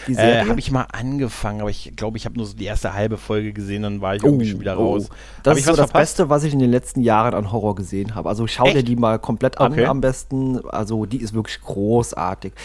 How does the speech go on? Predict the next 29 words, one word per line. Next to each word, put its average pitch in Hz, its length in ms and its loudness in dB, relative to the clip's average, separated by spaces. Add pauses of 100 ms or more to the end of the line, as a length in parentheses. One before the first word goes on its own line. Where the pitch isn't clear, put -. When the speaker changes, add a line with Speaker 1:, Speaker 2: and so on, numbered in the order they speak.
(140)
Speaker 1:
Das 107 160 -6
ist 156 140 -4
immer 147 160 2
so 131 80 2
ein 117 40 2
bisschen 117 180 -4
unterschwelliger 170 800 -2
Humor. 180 360 -4 (380)
Äh, 110 280 4
Humor. 90 380 -4 (140)
<laughs> 117 160 0
Horror. 160 340 6 (580)
Speaker 2:
Ja. 151 240 4 (460)
Speaker 1:
Und, 127 420 2
ähm, 117 1040 0
der 120 140 0
entwickelt 143 400 0
sich 120 160 -4
auch 110 120 2
so 117 80 -2
langsam 113 420 2
über 113 260 0
die, 110 160 -4
ich - 120 -8
glaub, - 260 -2
sechs, - 280 -6
sieben, 127 260 -4
acht - 220 -2
Folgen. 156 400 2